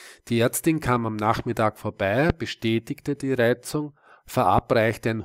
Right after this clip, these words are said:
homöopathisches Mittel und bat, falls es schlimmer würde,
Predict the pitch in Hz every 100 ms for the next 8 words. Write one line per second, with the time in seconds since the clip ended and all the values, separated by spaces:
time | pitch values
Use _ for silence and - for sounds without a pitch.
0 | - 123 127 117 113 110 107 113 117 -
1 | 104 - 143 151 170 185 _ _ - _
2 | - 120 - 110 95 101 160 - - -
3 | - 110 110 - 104 - 127 151 123 135
4 | 143 127